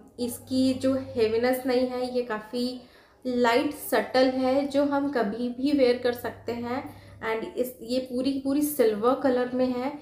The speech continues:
इसमें ध्यान से देखोगे तो बड़े-बड़े stone हैं and इसमें color option बहुत सारे मिल जाएंगे। And इसमें pearl की भी detailing है।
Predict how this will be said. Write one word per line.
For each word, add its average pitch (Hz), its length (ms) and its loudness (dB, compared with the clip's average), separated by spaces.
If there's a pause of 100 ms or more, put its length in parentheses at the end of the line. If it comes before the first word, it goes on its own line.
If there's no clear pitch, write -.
(220)
इसमें 254 200 2
ध्यान 240 280 0
से 233 100 -8
देखोगे 254 480 2
तो 262 140 2
बड़े-बड़े 226 480 2
stone 240 520 2
हैं - 440 -6
and 277 300 2
इसमें 320 260 2
color 226 220 6
option 247 320 2
बहुत 214 240 -2
सारे 196 180 0
मिल 190 160 0
जाएंगे। 190 400 -6 (300)
And 269 100 4
इसमें 302 360 0
pearl 240 300 6
की 269 240 -4
भी 285 160 4
detailing 240 560 4
है। 247 360 -2